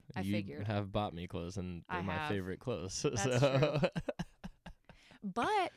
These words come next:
Speaker 1: you know what you didn't like were those long shirts that I think are
Speaker 2: Oh, I
Speaker 1: so
Speaker 2: hate
Speaker 1: hot.
Speaker 2: those. Actually, yeah, I really hate those. That's not me at all.
Speaker 1: From Urban
Speaker 2: Yeah.
Speaker 1: Outfitters. Um, it's the kind of shirts that, like, um, I'm trying to think of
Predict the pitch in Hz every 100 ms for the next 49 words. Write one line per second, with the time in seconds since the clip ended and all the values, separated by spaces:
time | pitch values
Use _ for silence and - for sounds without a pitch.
0 | 202 233 269 320 - 233 247 330 247 220
1 | 214 - _ 202 202 202 196 196 190 185
2 | - - 202 196 196 208 220 - 185 196
3 | 208 - 185 - 175 185 233 247 240 220
4 | 110 - 98 175 185 110 - 92 - 95
5 | 92 85 90 90 85 82 101 90 - 73
6 | - - - - 90 60 76 - - -
7 | - 196 202 180 190 - 208 208 208 208
8 | - - 190 190 180 170 - - 208 -
9 | 240 254 262 277 262 247 - - 202 190
10 | 180 175 - _ _ _ _ _ _ _
11 | _ 185 185 185 185 196 262 262 233 208
12 | 180